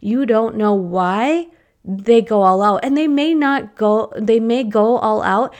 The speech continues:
and it might get them into debt. It, that's none of your business. They may go all out because of a certain, you know, childhood reason, like I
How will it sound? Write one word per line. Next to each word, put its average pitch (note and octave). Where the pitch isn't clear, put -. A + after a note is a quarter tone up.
and A#3
it B3+
might A#3
get G3+
them F#3
into E3+
debt. -
It, G#3
that's B3
none C4
of C4+
your B3+
business. E3+
They B3
may C#4
go B3
all B3+
out A#3+
because A3+
of A3
a A3
certain, A3
you G#3
know, G#3
childhood G#3+
reason, G#3
like F#3+
I F#3+